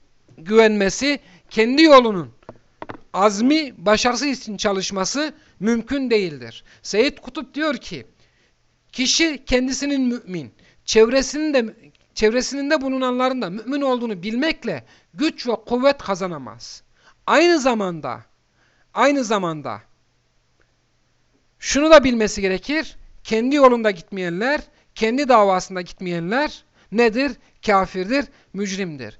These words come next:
İşte arkadaşlar, Allah Subhanahu ve Teala'nın, Allah Subhanahu ve Teala'nın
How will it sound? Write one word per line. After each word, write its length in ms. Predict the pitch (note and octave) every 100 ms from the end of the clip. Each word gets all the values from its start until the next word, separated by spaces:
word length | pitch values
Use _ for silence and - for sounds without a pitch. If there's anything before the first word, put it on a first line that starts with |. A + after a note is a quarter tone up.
| _ -
İşte 280 | C4+ -
arkadaşlar, 600 | B3 A3+ A3 F#3+ - C3+ - - -
Allah 320 | G3 A#3+ D4
Subhanahu 480 | - G3+ G#3 A3 G#3+
ve 60 | G3
Teala'nın, 600 | F#3+ F3 E3+ D3+ B2 G#2+ _ _ _ _ _ _ _ _
Allah 320 | E3+ F#3+ C#4
Subhanahu 440 | C4 - G3+ G#3 F#3+
ve 80 | F3+
Teala'nın 500 | E3+ D#3+ D3 B2+